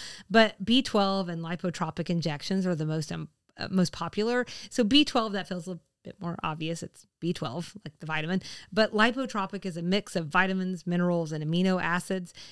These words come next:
and B twelve is often in the mix of those things.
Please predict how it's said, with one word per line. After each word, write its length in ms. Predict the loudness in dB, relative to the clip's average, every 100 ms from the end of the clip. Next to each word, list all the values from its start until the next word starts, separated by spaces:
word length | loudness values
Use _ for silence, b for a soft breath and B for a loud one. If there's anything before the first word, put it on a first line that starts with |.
| B 0
and 140 | 2
B 180 | 4 2
twelve 340 | 0 -4 -2
is 120 | -4
often 360 | -4 -6 -4 -2
in 120 | -2
the 60 | -2
mix 360 | -2 -2 -4
of 100 | -2
those 280 | 0 0 0
things. 480 | -2 0 0 -4